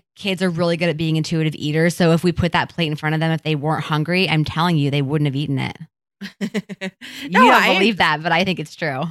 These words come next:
Speaker 1: <laughs>
Speaker 2: I, yeah, I think there was, like, some peer pressure of just, like, "I'm gonna get the snacks first." And, like, you know, they were having
Speaker 1: Yes,
Speaker 2: fun
Speaker 1: sure.
Speaker 2: and, like, kid stuff. So I think, yeah, we, okay, so we do have different takes on snacks.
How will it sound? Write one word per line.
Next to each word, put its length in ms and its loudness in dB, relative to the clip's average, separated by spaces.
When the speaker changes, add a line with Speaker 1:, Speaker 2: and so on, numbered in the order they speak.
Speaker 1:
<laughs> 180 -18
Speaker 2:
I, 160 -4
yeah, 400 0
I 80 2
think 140 0
there 100 0
was, 120 -2
like, 160 -2
some 180 -4
peer 300 -2
pressure 420 -2
of 80 -2
just, 220 -4
like, 280 -2
"I'm 140 0
gonna 120 -2
get 120 -2
the 80 -8
snacks 300 -4
first." 280 0
And, 120 2
like, 120 -2
you 200 0
know, 160 2
they 100 2
were 100 0
having 280 0
Speaker 1:
Yes, 100 -4
Speaker 2:
fun 300 2
Speaker 1:
sure. 80 0
Speaker 2:
and, 120 -2
like, 200 -2
kid 220 -8
stuff. 300 -10
So 160 -6
I 80 -2
think, 300 -8
yeah, 320 4
we, 320 -6
okay, 220 0
so 160 -6
we 100 -2
do 140 -4
have 140 -2
different 240 -4
takes 240 -8
on 80 -6
snacks. 280 -4